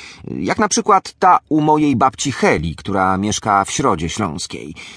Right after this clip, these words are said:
Było wtedy strasznie i trochę niebezpiecznie. Najbardziej wtedy, gdy pod kościołem, ale najlepiej, jak opowiem od początku. W pierwszy czwartek września, tuż po lekcjach,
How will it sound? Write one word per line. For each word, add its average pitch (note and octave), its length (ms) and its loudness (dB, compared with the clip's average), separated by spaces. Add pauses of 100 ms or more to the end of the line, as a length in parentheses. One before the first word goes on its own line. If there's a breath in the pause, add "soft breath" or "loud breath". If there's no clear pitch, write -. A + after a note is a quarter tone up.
(420 loud breath)
Było G2 500 -2
wtedy F#3+ 320 -2
strasznie D#3+ 580 0
i D#3+ 60 -2
trochę D#3+ 260 -2
niebezpiecznie. D3+ 840 -2 (260)
Najbardziej C3+ 640 2
wtedy, B2 540 2 (880 soft breath)
gdy C#3+ 300 2
pod D3+ 240 0
kościołem, A#2+ 920 2 (600)
ale F#3 240 4
najlepiej, D3 520 2
jak B2+ 240 0
opowiem A#2+ 400 0
od G#2 100 -4
początku. - 580 -10 (1600 loud breath)
W - 60 -16
pierwszy A3 400 2
czwartek E3 460 0
września, F2+ 760 -2 (220)
tuż D3+ 200 -6
po C3+ 140 2
lekcjach, F#2+ 760 -2